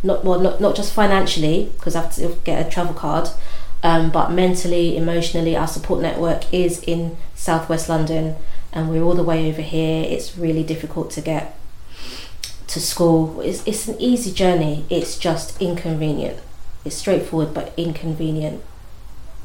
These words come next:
Um, and she would be on at me, "When's the council gonna move us? When's the council?"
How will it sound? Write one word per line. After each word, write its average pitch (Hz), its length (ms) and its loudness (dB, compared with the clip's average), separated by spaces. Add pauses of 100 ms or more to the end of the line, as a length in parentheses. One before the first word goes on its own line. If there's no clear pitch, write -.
(140)
Um, 160 360 -2 (1500)
and 156 260 -2
she 220 160 0
would 196 200 2
be 175 40 0
on 175 260 -2
at - 60 -8
me, 170 180 -2
"When's 269 240 -2
the 262 80 -6
council 254 360 -6
gonna 240 280 -4
move 226 100 -4
us? 214 160 -10
When's 240 140 -6
the 240 80 -8
council?" 240 240 -10